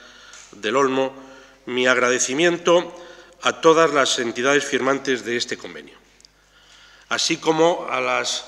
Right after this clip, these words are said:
eh, sociedades Iberaval y Sotical, que, formando parte del Consejo Financiero,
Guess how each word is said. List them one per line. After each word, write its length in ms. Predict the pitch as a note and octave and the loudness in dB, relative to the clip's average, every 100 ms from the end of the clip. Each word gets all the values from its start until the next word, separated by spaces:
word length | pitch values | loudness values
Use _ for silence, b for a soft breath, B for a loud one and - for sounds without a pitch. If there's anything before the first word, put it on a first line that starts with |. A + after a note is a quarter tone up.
| - | -14
eh, 260 | - A#2+ A#2 | -10 -10 -8
sociedades 760 | - G#2+ - C3 C#3+ C#3 - C3 - | -10 -10 -4 0 2 2 0 -4 -10
Iberaval 480 | B2 A2 A2 D#3 D#3 | -8 -4 2 4 2
y 40 | |
Sotical, 600 | - - A2 C#3+ D3 C#3+ B B B B B - | -2 -8 -2 0 0 -4 B B B B B -14
que, 140 | G#2+ | -14
formando 480 | - G#2 C#3 C3+ C3 | -10 -2 -2 0 0
parte 460 | C3+ B2+ - C3 - B B B - | 0 0 -2 -4 -4 B B B -18
del 320 | G#2+ G#2 G2+ | -6 -6 -6
Consejo 320 | G#2+ A2+ B2 | -8 -10 -8
Financiero, 560 | B2 B2+ A#2+ G#2+ A2+ | -8 -4 -6 -4 -6